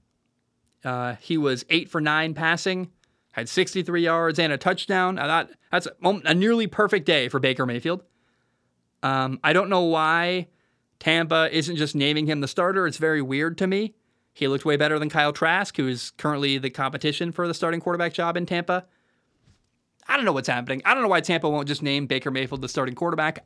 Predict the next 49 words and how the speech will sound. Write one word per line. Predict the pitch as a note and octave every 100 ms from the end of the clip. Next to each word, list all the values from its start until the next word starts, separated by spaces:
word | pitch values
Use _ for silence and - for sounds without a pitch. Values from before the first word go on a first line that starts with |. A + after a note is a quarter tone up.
| -
I | D#3+
can't | D#3 E3
make | D3 D3
any | C#3 C3+
sense | F#3 F#3
of | F3
it. | F3 F3+ _ - - -
I | G3+ D4+
understand | F4+ C#4+ G3 - F#3+ F#3+ F3
making | E3 E3 F3
him | D#3 C#3+ -
earn | C#3+ D3+
the | C#3
job. | B2+ C3 C#3 D3+ D3
You're |
like, | B2
"We're | F#3+
not | G#3
just | F#3+
gonna | F3 C#3+
hand | E3 E3+
you | D#3+
the | D3+
job. | D#3+ D#3 D#3 D3+ - -
You | C#3+
gotta | D#3 D3
earn | E3 E3
it, | C#3
kid." | C3 C#3
I, | C3 C3
that's | D#3 D3+ D3+
an | D#3+
old | D#3 D#3+
school | E3+ E3+
mentality. | D#3+ D#3+ D#3+ D#3 D#3
You | D3+
got | C#3+
a |
defensive | C3+ E3+ E3+ E3 D3
coach, | F3 F3 E3
head | D3 D#3
coach. | D#3+ E3+ -
I | G3+
get | G#3+ G#3
it. | G#3
I | G#3
understand | G3+ F#3 G3 F#3
that, | C#3+ C3
but | D3 C3+